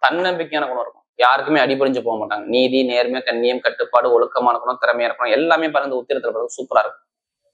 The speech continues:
ஒரு தலைமை பொறுப்புல இருக்கணும். ஒரு பத்து பேரை வச்சு நிர்வாகம் பண்ணக்கூடிய கெப்பாசிட்டி இவங்கிட்ட அதிகமா இருக்கு. நீங்க கேட்டு பாருங்க. ஆமாம்பா.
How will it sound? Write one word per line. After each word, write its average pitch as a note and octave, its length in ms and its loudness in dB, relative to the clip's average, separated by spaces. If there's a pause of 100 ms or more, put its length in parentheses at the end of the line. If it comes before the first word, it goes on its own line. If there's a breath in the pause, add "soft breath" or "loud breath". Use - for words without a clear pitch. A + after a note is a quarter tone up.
(640)
ஒரு A#2+ 160 6
தலைமை F3 380 4
பொறுப்புல D3 380 4
இருக்கணும். B2+ 200 0
ஒரு A#2 120 0
பத்து B2 260 -2
பேரை D#3 140 4
வச்சு D#3+ 160 -2
நிர்வாகம் D3 380 0
பண்ணக்கூடிய B2+ 240 -8
கெப்பாசிட்டி C#3+ 440 -2
இவங்கிட்ட B2+ 200 -6
அதிகமா C3 320 0
இருக்கு. A2 180 -4
நீங்க G#2+ 180 -12
கேட்டு A#2+ 220 -8
பாருங்க. - 300 -6
ஆமாம்பா. A2 360 0